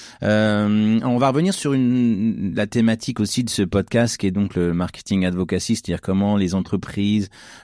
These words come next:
euh, les collaborateurs et les dirigeants prennent la parole sur les réseaux sociaux.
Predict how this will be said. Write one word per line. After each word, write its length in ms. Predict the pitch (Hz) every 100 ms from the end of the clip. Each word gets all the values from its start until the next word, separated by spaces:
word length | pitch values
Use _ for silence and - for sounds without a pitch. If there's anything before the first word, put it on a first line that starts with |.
| -
euh, 500 | 92 92 90 92 92
les 240 | 90 90
collaborateurs 680 | 82 113 107 101 101 104 110
et 20 | 107
les 60 |
dirigeants 320 | 98 98 107
prennent 180 | 98 110
la 120 | 104
parole 340 | 98 107 117 113
sur 340 | - 107 98
les 460 | 95 98 95 95 98
réseaux 200 | 104 101
sociaux. 380 | - 113 175